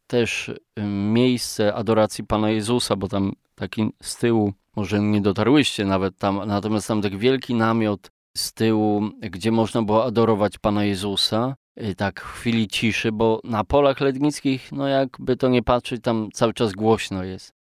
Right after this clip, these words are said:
Można odpocząć, można się zatrzymać, to jest taki, tak ma być,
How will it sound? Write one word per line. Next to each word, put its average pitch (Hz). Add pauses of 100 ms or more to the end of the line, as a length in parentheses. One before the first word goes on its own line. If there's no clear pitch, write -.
(120)
Można 139
odpocząć, 113 (220)
można 120 (120)
się 113
zatrzymać, 117
to 120
jest 110
taki, 120 (120)
tak - (280)
ma 101
być, 131